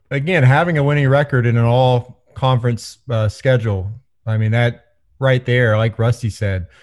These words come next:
I mean, I would have thought this would have been a three, three and seven team. That if you were asking me to kinda overall project them this year, I mean, for them to play as well as they have,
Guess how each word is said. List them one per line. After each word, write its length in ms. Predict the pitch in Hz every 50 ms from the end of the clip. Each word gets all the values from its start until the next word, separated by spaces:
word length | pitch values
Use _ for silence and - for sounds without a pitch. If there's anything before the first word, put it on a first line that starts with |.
| - _ _ _
I 40 | -
mean, 140 | 110 110 107
I 100 | 113 117
would 140 | 127 135 139
have 100 | 135 127
thought 220 | 135 131 123 110
this 220 | 117 123 - - -
would 100 | 123 113
have 60 | 104
been 140 | 113 110 107
a 60 | 104
three, 280 | - 113 113 113 110
three 640 | 101 - - - - _ 117 120 - - 127 127 120
and 100 | 107 101
seven 320 | - - 113 107 98 95 90
team. 400 | - 110 107 98 90 85 82 _ _ _ _ _ _ _ -
That 280 | 113 113 113 110 - _ _ _
if 260 | 117 110 101 _ _
you 160 | 123 117 117
were 120 | 120 120 117
asking 400 | 113 113 113 110 - _ 117 117
me 100 | 113 110
to 120 | 110 107
kinda 380 | - - 120 113 113 110 110 110
overall 440 | 120 127 127 113 113 117 113 113
project 500 | 107 - 120 104 92 113 113 104 - _
them 220 | - 107 107 101 98
this 240 | 101 104 - - -
year, 320 | 110 107 107 104 95 - - - - _ _ _ _ _ _ _ _ _ _ _ _ _ _ _ -
I 60 | 117
mean, 380 | 117 120 117 113 110 110 101 - - _ _ _ _ _ _ _ _ _ _ _ _ _ _ _ _
for 180 | _ _ 131 127
them 220 | 120 139 151 170
to 520 | 170 160 151 139 135 131 127 127 127 120 - _ _ _ _ _ _ _ - 123 _
play 280 | _ - - 139 147 160
as 160 | 156 147 127
well 260 | 123 139 139 143 147
as 80 | 151 135
they 140 | 151 143 131
have, 580 | 131 131 131 131 135 135 135 135 127 131 -